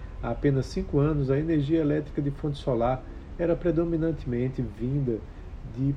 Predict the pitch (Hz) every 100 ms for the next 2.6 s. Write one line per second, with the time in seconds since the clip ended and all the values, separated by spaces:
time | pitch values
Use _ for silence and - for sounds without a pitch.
0 | - 170 160 143 - 160 143 - 190 185
1 | 180 165 127 113 117 127 135 139 120 127
2 | 123 170 127 98 87 87